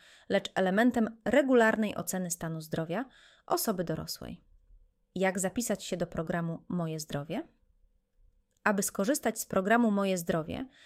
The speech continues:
należy rozpocząć od wypełnienia specjalnej ankiety zdrowotnej. To pierwszy i obowiązkowy etap bilansu zdrowia,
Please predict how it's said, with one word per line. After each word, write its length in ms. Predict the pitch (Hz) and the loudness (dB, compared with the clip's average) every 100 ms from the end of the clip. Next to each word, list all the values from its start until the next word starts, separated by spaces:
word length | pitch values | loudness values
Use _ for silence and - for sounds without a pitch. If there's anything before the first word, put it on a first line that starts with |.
| - - | -20 -6
należy 380 | 202 202 277 294 | 2 6 6 6
rozpocząć 500 | 247 226 240 247 226 | 2 2 0 0 0
od 180 | - 185 | -2 -4
wypełnienia 520 | 190 196 185 202 214 | -2 -2 0 0 -2
specjalnej 560 | 196 - 170 185 180 175 | -4 -4 -4 -2 -2 -4
ankiety 380 | 175 170 170 170 | -6 -6 -6 -6
zdrowotnej. 680 | - 165 151 - - 170 - _ _ _ _ | -4 -4 -6 -10 -10 -10 -16 _ _ _ _
To 120 | - 170 | -4 2
pierwszy 440 | 247 277 - - | 6 6 4 -4
i 140 | - | -4
obowiązkowy 680 | - 175 175 175 - 226 190 | -2 0 0 -2 -4 -4 -4
etap 280 | - 196 185 | -4 -4 -6
bilansu 480 | 170 180 175 170 175 | -4 -4 -2 -4 -6
zdrowia, 480 | 165 160 156 196 | -6 -4 -2 -4